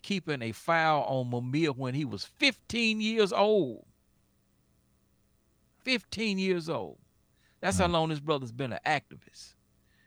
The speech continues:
Speaker 1: So, uh, I, I appreciate it if everybody would go on our page and, and look those numbers up and call. Uh, most likely, you'll just go, it'll just go straight to voicemail,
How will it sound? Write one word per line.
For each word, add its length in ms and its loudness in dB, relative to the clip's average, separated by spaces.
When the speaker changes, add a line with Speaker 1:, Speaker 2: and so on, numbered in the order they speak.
Speaker 1:
So, 600 0
uh, 40 -10
I, 440 -8
I 40 -20
appreciate 360 0
it 100 -6
if 120 -6
everybody 360 2
would 120 -8
go 180 2
on 60 0
our 120 0
page 420 -4
and, 180 -6
and 160 -6
look 200 -2
those 200 -4
numbers 320 -4
up 200 -4
and 120 -10
call. 460 0
Uh, 180 4
most 280 2
likely, 600 4
you'll 300 2
just 220 -2
go, 280 4
it'll 180 -4
just 260 -6
go 120 0
straight 320 -2
to 80 -2
voicemail, 840 0